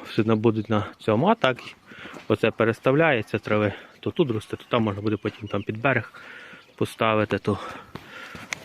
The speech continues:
так зручніше, принаймні мені так більше подобається, щоб переставляти.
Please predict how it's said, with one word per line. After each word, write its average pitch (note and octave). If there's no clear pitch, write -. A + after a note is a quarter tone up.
так C3+
зручніше, A#2+
принаймні A2+
мені A2+
так G#2
більше G#2+
подобається, D#3
щоб A2+
переставляти. B2